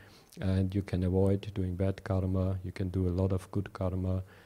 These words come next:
So you can use the law of karma for your personal benefits. Uh, let's say somebody from, um, let's say Muslim or Christian who does not believe in the law of karma, even if they say, uh, "This is something for the Buddhists, this is not for me,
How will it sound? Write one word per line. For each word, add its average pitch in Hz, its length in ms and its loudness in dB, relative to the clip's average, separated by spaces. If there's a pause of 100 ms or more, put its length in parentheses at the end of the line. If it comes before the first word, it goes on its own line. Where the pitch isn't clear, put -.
(120)
So - 100 2
you 110 160 8
can 110 220 4
use 113 400 8
the - 160 0
law 92 240 4
of 92 140 -2
karma 101 380 0
for 107 220 -2
your 87 180 0
personal 98 540 -2
benefits. - 800 -6 (520)
Uh, 98 440 10
let's 104 180 4
say 107 140 4
somebody 104 420 4
from, 95 540 0
um, 98 580 -2
let's 95 220 -2
say 95 100 0
Muslim 95 540 0
or 90 100 0
Christian 98 540 0
who 95 200 -2
does 95 280 2
not 117 180 6
believe 92 420 2
in 90 80 0
the 87 120 0
law 87 200 2
of 87 140 -4
karma, 101 540 2 (480)
even 123 280 8
if 107 200 4
they 101 140 6
say, 101 580 6 (100)
uh, - 140 -4
"This 98 240 0
is 95 140 0
something 98 680 0
for 92 220 0
the 92 80 2
Buddhists, 104 560 2
this - 240 -2
is - 160 -4
not 92 240 0
for - 180 0
me, 101 420 6